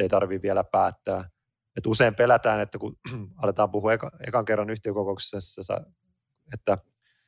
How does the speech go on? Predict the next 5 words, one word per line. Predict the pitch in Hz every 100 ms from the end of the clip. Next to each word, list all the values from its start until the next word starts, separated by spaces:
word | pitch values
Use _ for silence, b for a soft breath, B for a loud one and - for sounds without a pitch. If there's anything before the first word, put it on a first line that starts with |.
| _ _ -
tehdäänkö | 98 104 101
lisärakentamisen | 101 104 101 95 95 90 92
selvitys, | - 110 104 87 95 -
niin | 90
sit, | 101 95